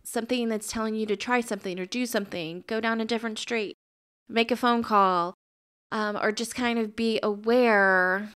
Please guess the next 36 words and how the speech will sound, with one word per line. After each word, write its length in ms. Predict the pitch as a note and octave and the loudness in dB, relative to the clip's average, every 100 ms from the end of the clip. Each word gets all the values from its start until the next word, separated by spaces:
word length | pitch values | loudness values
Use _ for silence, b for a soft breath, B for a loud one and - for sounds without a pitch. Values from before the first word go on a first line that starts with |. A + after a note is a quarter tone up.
| _ | _
of 120 | G3+ | -4
things. 560 | F#3+ G#3 G3 F#3+ G3+ G#3 | 0 0 0 -2 -4 0
Like, 160 | G3+ G#3 | 0 2
maybe 240 | G3+ G3+ | 0 2
you 100 | G#3 | 0
get 320 | G3+ G#3 G3 - _ - | 4 4 4 -2 _ 0
a 120 | A3 | 2
weird 380 | G#3 A3 A3 G#3+ | 4 4 2 4
letter 600 | C4 B3+ G3 E3 F3+ G3+ B B | 4 6 4 4 0 -6 B B
and 120 | G3+ G#3 | -8 -6
you 100 | G#3 | -4
need 140 | A3 | -2
to 80 | G#3+ | -2
interpret 500 | A3 C4+ C4 A#3 - | -4 -2 -2 -4 -2
that 300 | G3 F#3 - | 0 0 0
in 140 | G3+ | -6
some 180 | G3 G3 | -6 -4
way 340 | G3 F#3+ G3 G3+ _ _ _ _ _ | -2 -2 -4 -8 _ _ _ _ _
for 140 | - A3+ | -8 -4
you 140 | A3+ | -2
to 80 | G#3+ | -2
take 500 | A3+ G#3+ - - - _ | 0 -2 -4 -16 -20 _
inspired 400 | A3 A3 A3+ A3 | -6 -2 0 2
action, 540 | A3+ A3+ - G3+ F#3+ F#3+ | 2 0 -6 -8 -10 -8
or 320 | - A3+ A3 | -6 -2 -2
maybe 300 | A3 A3 A3 | -2 -2 -4
someone 300 | A3+ B3 A3+ | -6 -6 -6
just 280 | A3 A3 - - _ _ | -6 -8 -12 -20 _ _
calls 320 | - A#3+ A#3 A#3 | -6 2 2 2
you 100 | A#3 | 0
one 160 | A3+ | 2
day 540 | A3+ A3+ A3 A3 G#3+ F#3 | 4 6 6 6 4 0
and 140 | G#3+ | -4
they 120 | G#3 G#3 | -4 -4
say, 300 | A3 G3+ G3 | 0 0 2
"Oh, 500 | C#4+ C#4 A3 F#3 F#3+ | 4 4 4 0 -6